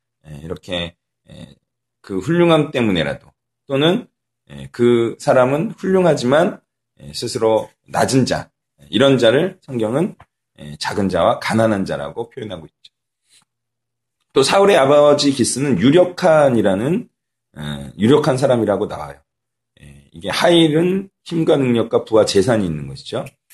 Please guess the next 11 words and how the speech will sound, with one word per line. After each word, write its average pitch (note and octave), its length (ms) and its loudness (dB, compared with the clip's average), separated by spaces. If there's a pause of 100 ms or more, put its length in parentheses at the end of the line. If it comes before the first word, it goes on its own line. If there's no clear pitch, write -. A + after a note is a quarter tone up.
(400)
이 D3+ 80 2
유력한 G3+ 440 4
사람이라고 F3+ 720 6
나오는 B2+ 360 2
것도 A2+ 640 0 (340)
그가 B2+ 280 2
어떤 F3+ 280 4
사람인지를 C#3+ 1080 2
말해주고 F#2 420 -4
있죠. C#2+ 420 -16
그것은 E3 500 0